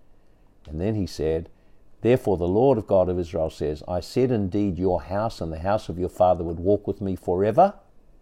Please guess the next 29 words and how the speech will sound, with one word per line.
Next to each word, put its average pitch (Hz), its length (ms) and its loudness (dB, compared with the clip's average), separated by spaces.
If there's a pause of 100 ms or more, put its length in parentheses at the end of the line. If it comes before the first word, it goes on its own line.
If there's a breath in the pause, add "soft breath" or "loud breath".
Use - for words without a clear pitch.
(500)
In 92 60 -8
other 90 100 -4
words, 90 280 -2
this 95 160 -10
was 85 100 -8
gonna 92 240 -8
be 82 140 -6
a - 40 -6
forever 98 380 -4
job, 110 420 0 (280 soft breath)
but - 120 -10
now 95 800 0 (1040)
it's - 200 -8
far 85 240 2
from 71 220 -8
me. 58 140 -14
"Those 92 240 -2
who 90 140 0
honor 107 200 2
me, 110 180 -2
I 98 80 2
will 90 180 2
honor. 113 220 -2
Those 90 220 -4
who 87 100 -6
despise 85 500 -2
me 85 140 -6
shall 73 220 -8
be 73 260 -8